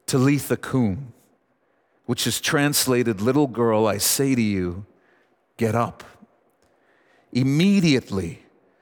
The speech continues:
the girl got up and began to walk. She was twelve years old. At this, they were utterly astounded.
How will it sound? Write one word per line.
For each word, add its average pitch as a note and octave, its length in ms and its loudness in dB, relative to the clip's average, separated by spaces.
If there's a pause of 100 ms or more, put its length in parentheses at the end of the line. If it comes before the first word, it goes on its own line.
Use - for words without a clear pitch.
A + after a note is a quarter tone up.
(160)
the A#2 80 -2
girl C3+ 360 2
got C3+ 380 0
up B2+ 300 -6 (180)
and A#2+ 140 -4
began A#2+ 440 0
to A#2+ 60 0
walk. G2+ 520 -4 (600)
She - 200 -4
was G#2+ 160 -4
twelve C3+ 340 0
years B2+ 240 -2
old. G#2 480 -6 (720)
At A2+ 220 -4
this, C3 680 -2 (200)
they A#2 140 0
were B2 280 -2
utterly D3 680 2
astounded. A2+ 880 -2